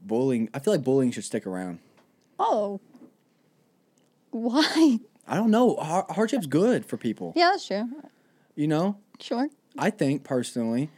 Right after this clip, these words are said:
Speaker 2: Yeah.
Speaker 1: when, like, when you go through something that's difficult via bullying or obstacle courses
Speaker 2: You get great bits.
Speaker 1: Get great bits.
Speaker 2: You get great bits.
Speaker 1: And it, it helps you as a person.
Speaker 2: Yeah.
Speaker 1: You have to overcome something, you know? There's not much we have to overcome here. You know, we have everything at our fingertips here in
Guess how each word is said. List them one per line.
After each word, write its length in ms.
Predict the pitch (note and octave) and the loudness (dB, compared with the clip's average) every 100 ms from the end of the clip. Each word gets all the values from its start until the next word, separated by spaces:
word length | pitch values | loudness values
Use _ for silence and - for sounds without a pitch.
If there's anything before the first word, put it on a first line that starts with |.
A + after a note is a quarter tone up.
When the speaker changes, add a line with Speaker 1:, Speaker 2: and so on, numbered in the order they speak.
| - | -8
Speaker 2:
Yeah. 260 | G4 G#2+ C#3 | -4 -2 0
Speaker 1:
when, 140 | D3+ | 0
like, 240 | D3+ C#3 C3+ | 0 -2 -2
when 100 | C#3+ | -2
you 100 | C#3 | 2
go 200 | D3 E3 | 2 0
through 180 | E3 D3+ | 0 0
something 340 | D3+ C#3+ C3+ | 0 -2 -2
that's 200 | A#2+ - | -4 -4
difficult 600 | - C3+ B2 - G#2+ D#2 - | -2 0 -2 -4 -4 -4 -10
via 380 | G#2+ A#2+ A2+ | -6 -2 -2
bullying 760 | F2+ G#2+ A#2 A#2+ A#2+ A#2+ A#2+ A2+ | -2 -2 0 0 0 0 0 -2
or 280 | G#2+ G#2 G2 | -4 -4 -4
obstacle 500 | G2+ A2 - A#2+ A2+ | -6 -8 -6 -6 -6
courses 640 | - B2 A2+ - A#2+ A2 A#3 | -4 -4 -4 -4 -4 -2 -2
Speaker 2:
You 100 | A3 | 0
get 140 | G#3+ | 0
great 260 | G#3 G3 F3+ | -2 -4 -2
bits. 480 | F#3 - - - - _ - | -2 -4 -12 -16 -20 _ -12
Speaker 1:
Get 140 | - | -12
great 220 | - - - | -12 -16 -16
bits. 180 | C#2 | -8
Speaker 2:
You 120 | G#3 F3+ | -6 -6
get 80 | |
great 260 | - F3+ E3 | -4 -6 -4
bits. 420 | E3 F3 G#3+ - _ - | -6 -6 -10 -12 _ -8
Speaker 1:
And 100 | D#3 | -6
it, 140 | D#3 - | -6 -8
it 200 | A#2+ - | -14 -8
helps 240 | D#3+ - | -8 -6
you 80 | A2+ | -8
as 80 | F#2 | -8
a 40 | |
person. 380 | E2 E2 - - F#4 | -10 -14 -14 -10 -6
Speaker 2:
Yeah. 240 | - A3 - _ - | -6 -10 -14 _ -10
Speaker 1:
You 120 | B2 | -8
have 80 | B2 | -4
to 80 | B2 | -4
overcome 400 | B2+ A#2+ C#3 C3 | -4 -4 -4 -6
something, 380 | G2 E2+ E2 F2 | -8 -12 -10 -10
you 80 | |
know? 180 | F#2 G#2 | -8 -8
There's 120 | A#2+ A2+ | -6 -4
not 120 | C#3 | -2
much 200 | C3+ C3+ | -2 -4
we 60 | B2+ | -6
have 100 | B2 | -4
to 60 | G#2+ | -6
overcome 500 | A#2 A2+ - B2 G#2 | -6 -6 -6 -6 -6
here. 300 | F#2+ F2+ - _ _ _ | -8 -10 -12 _ _ _
You 80 | G#2 | -8
know, 100 | G#2+ | -4
we 100 | A2+ | -2
have 180 | A#2+ A#2 | -4 -2
everything 420 | A#2 A#2 - A2 | -2 -2 -6 -6
at 80 | G#2 | -4
our 80 | G2+ | -6
fingertips 720 | A2+ A2 F#2 F#2+ - - - | -6 -6 -8 -12 -14 -18 -10
here 100 | G#3+ | -4
in 60 | G#3 | -2